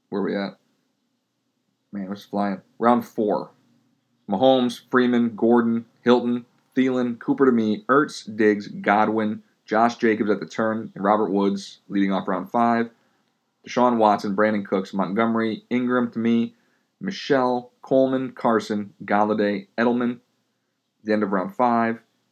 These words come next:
Round six, Mike Williams, Evan Engram, O J Howard, Tyler Boyd, Miles Sanders, Cooper Kupp to me, Baker Mayfield, Hunter Henry, Allen Robinson, James White. I may need a tight end. Seems like a lot of tight ends are going. Cook is really, Cook, Ebron, and Njoku, Vance McDonald left.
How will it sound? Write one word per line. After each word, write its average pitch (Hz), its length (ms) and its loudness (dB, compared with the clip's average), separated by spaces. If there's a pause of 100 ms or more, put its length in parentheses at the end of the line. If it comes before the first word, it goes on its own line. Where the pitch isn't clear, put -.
(420)
Round 101 240 0
six, - 520 -2
Mike 117 240 -2
Williams, 98 440 -2
Evan 110 200 0
Engram, 98 380 -2
O 107 120 0
J 110 200 0
Howard, 98 380 -2
Tyler 110 260 0
Boyd, 101 300 -2
Miles 107 440 -2
Sanders, 104 440 -4
Cooper 120 280 -4
Kupp - 240 -2
to 110 80 -6
me, 113 220 0
Baker 123 300 0
Mayfield, 101 460 -2
Hunter 117 200 -2
Henry, 107 440 -4
Allen 113 200 -2
Robinson, 107 360 0
James 101 240 -2
White. 104 360 -2 (540)
I - 120 -4
may 151 120 -2
need 113 120 0
a 104 60 4
tight 117 160 0
end. 131 240 -2 (160)
Seems 127 100 -6
like 120 100 -4
a - 40 -6
lot 107 140 2
of 107 60 -6
tight 120 120 0
ends 117 120 -2
are 107 60 -4
going. 123 300 -4 (260)
Cook - 180 -6
is 101 80 -2
really, 107 220 2
Cook, - 380 -4 (320)
Ebron, 123 360 2
and 104 100 -2
Njoku, 110 300 0
Vance 107 180 0
McDonald 107 360 -2
left. 107 280 -2